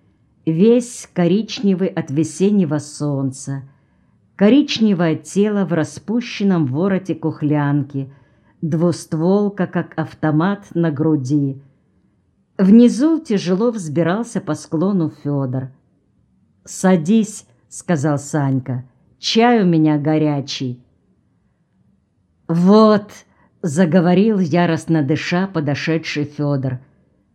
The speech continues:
«ты посмотри на этого дурачка!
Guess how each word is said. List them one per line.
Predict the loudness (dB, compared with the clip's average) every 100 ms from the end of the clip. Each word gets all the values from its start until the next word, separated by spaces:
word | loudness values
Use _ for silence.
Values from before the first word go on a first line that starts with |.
| _ _
«ты | 4 4
посмотри | 4 2 0 2 4 4 4 4 6
на | 6 4
этого | 2 2 0
дурачка! | 2 2 2 0 -4 -2 0 0 -2